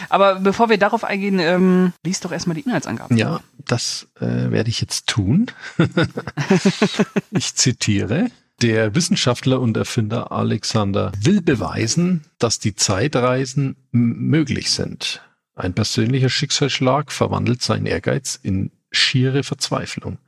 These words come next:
Speaker 2: Sie treibt ihn umso unerbittlicher an, seine Erfindungen oder seine Erfindung <laughs> zu vollenden und in die Vergangenheit zu reisen, um dort dem Lauf der Dinge eine neue Wendung zu geben.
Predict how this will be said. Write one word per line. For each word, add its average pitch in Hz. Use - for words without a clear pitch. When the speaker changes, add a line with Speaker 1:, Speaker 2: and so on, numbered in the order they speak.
Speaker 2:
Sie -
treibt 123
ihn 147
umso 160
unerbittlicher 147
an, 127
seine 107
Erfindungen 143
oder 104
seine 92
Erfindung 127
<laughs> -
zu -
vollenden 131
und -
in 120
die 110
Vergangenheit 113
zu -
reisen, 113
um 92
dort -
dem 98
Lauf 98
der 120
Dinge 110
eine 98
neue 101
Wendung 90
zu -
geben. -